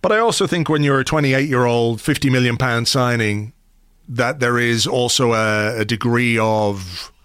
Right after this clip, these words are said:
responsibility is not quite the right word, but, you know, you, you're one of the senior guys in the team. And I'm not saying he has to carry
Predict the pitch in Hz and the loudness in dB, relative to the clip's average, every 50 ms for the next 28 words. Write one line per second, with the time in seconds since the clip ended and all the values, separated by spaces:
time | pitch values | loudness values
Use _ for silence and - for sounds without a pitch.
0 | - - - _ - - - - - - - - - - - _ _ 233 - - | -20 -20 -20 _ -20 -20 -20 -20 -20 -20 -20 -20 -20 -20 -20 _ _ -12 -6 -6
1 | - - 139 143 139 - 120 131 131 139 135 120 107 101 98 127 120 117 - - | -4 -2 -2 -2 -2 -2 0 0 2 2 2 0 0 -2 -2 -2 -2 -4 -4 -2
2 | - 139 139 160 175 139 123 120 110 110 110 113 117 110 107 101 98 101 156 147 | -2 -2 -2 0 -2 -2 0 0 0 -2 -2 0 0 0 0 0 0 0 -2 0
3 | 131 135 139 135 120 113 113 120 123 127 131 160 127 127 127 127 123 120 120 131 | 0 0 2 2 2 2 0 0 0 -2 -2 0 0 0 2 2 2 2 2 2
4 | 147 143 143 123 117 127 120 117 117 120 135 135 123 117 113 120 - - - 117 | 2 2 0 0 0 0 2 2 2 0 -2 -4 -8 -10 -10 -10 -12 -8 -4 -4
5 | - - 160 160 151 139 127 113 131 127 120 120 117 107 104 117 110 110 - - | -2 0 2 2 2 2 2 2 0 0 0 0 0 0 0 0 -2 -2 -2 -2
6 | - 143 139 123 107 95 92 95 - - - - - - - - - _ - 127 | -2 0 0 0 0 -2 -4 -6 -10 -14 -20 -20 -20 -20 -20 -20 -20 _ -8 -4
7 | 131 131 131 143 151 156 151 - - - - 156 143 131 127 120 107 - 151 143 | -2 0 2 2 0 0 -2 -4 -6 -4 -2 0 0 0 -2 -4 -2 0 0 0
8 | 107 123 131 - - - 135 - - - - 131 127 127 127 123 113 110 107 104 | 0 0 0 -2 -2 -4 -4 -6 -4 -4 -2 -2 0 0 0 0 0 0 0 -2
9 | 98 | -4